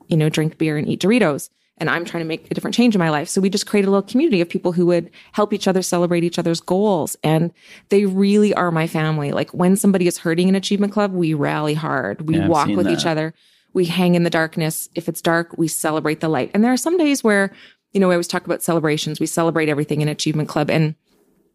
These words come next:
Speaker 1: and it should actually be called Love Club, but then people would think we were swingers. So we call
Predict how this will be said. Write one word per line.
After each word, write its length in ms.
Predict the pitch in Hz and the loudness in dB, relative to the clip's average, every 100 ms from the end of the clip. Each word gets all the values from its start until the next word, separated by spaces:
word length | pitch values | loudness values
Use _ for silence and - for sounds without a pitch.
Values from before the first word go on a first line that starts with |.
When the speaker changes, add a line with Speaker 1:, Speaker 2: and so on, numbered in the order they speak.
| - - | -14 -6
Speaker 1:
and 140 | 170 | -4
it 80 | 160 | -2
should 140 | 220 | 0
actually 240 | 208 - 208 | 0 -2 -4
be 80 | |
called 240 | 202 185 165 | -2 -2 0
Love 240 | 165 160 | 0 0
Club, 240 | - 147 143 | -2 -2 -2
but 100 | 156 | 0
then 180 | 156 | 0
people 260 | 160 170 147 | 0 -2 -2
would 100 | 151 | -4
think 160 | 151 147 | -2 -2
we 80 | 147 | -2
were 100 | 143 | -2
swingers. 520 | - 151 143 151 - | -4 -4 -4 -6 -8
So 240 | - 156 151 | -6 -2 0
we 140 | |
call 80 | 156 | 2